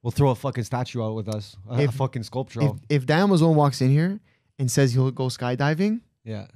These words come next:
Speaker 2: we have to go skydiving with Daniel Manzone.
Speaker 1: Okay, fine.
Speaker 2: All right?
Speaker 1: Yeah, like, I'm, I'm almost there. Like, I'm pretty much down.
Speaker 2: No, you're down, but I'm just
Speaker 1: Yeah.
Speaker 2: saying, like, it
Speaker 1: There,
Speaker 2: just
Speaker 1: but
Speaker 2: makes
Speaker 1: one
Speaker 2: it
Speaker 1: little
Speaker 2: more
Speaker 1: thing can fuck up everything for me. You know what I mean?
Speaker 2: Okay.
Speaker 1: Like, if I see one thing or I hear one thing,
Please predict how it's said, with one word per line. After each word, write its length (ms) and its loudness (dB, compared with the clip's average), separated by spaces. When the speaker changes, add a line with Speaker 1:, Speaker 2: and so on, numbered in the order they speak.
Speaker 2:
we 120 0
have 260 0
to 80 -6
go 100 -2
skydiving 580 -2
with 160 -4
Daniel 240 -4
Manzone. 440 -12
Speaker 1:
Okay, 160 -14
fine. 280 -10
Speaker 2:
All 80 -8
right? 180 -2
Speaker 1:
Yeah, 200 -12
like, 160 -8
I'm, 160 -4
I'm 220 0
almost 420 4
there. 220 2
Like, 140 -6
I'm 120 -6
pretty 200 -2
much 240 0
down. 300 -2
Speaker 2:
No, 160 0
you're 180 2
down, 400 2
but 80 0
I'm 80 0
just 140 2
Speaker 1:
Yeah. 60 -6
Speaker 2:
saying, 180 -2
like, 100 -6
it 40 2
Speaker 1:
There, 80 4
Speaker 2:
just 100 0
Speaker 1:
but 80 4
Speaker 2:
makes 140 2
Speaker 1:
one 140 4
Speaker 2:
it 40 0
Speaker 1:
little 160 4
Speaker 2:
more 80 0
Speaker 1:
thing 120 0
can 140 0
fuck 220 -2
up 100 -6
everything 380 -2
for 120 -12
me. 120 -6
You 100 -6
know 80 0
what 100 0
I 40 -2
mean? 280 0
Speaker 2:
Okay. 140 -12
Speaker 1:
Like, 80 0
if 80 0
I 100 4
see 180 0
one 200 0
thing 160 0
or 80 4
I 60 4
hear 180 2
one 220 -2
thing, 400 -6